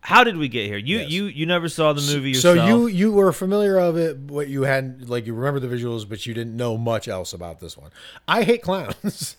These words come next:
Speaker 2: <laughs>
Speaker 1: Right.
Speaker 2: I hate horror clowns. So alien horror clowns don't bother me, which is weird. That means I should have just watched this movie. But, like, I
Speaker 1: Mm-hmm.
Speaker 2: usually, if I'm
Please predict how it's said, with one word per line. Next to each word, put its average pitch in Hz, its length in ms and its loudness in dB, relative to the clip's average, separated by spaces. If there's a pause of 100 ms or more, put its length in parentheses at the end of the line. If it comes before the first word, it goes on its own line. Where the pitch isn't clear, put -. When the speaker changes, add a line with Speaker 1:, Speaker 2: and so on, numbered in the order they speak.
Speaker 2:
<laughs> - 120 -6
Speaker 1:
Right. 131 160 0
Speaker 2:
I 165 140 2
hate 170 200 -4
horror 156 260 -4
clowns. 92 320 -12 (420)
So 139 680 0 (300)
alien 202 380 2
horror 190 240 2
clowns 151 380 -4
don't 143 200 -2
bother 131 320 -2
me, 208 140 -4
which 143 320 -6
is 143 240 -10
weird. 143 380 -4
That 143 120 -4
means 127 200 -4
I 117 80 -4
should 117 180 -8
have 104 80 -12
just 98 180 -12
watched 95 300 -12
this 98 160 -16
movie. 104 260 -10
But, 117 240 -8
like, 127 200 -4
I 127 140 -2
Speaker 1:
Mm-hmm. 143 60 -2
Speaker 2:
usually, 151 440 -2
if 120 160 -8
I'm 117 240 -6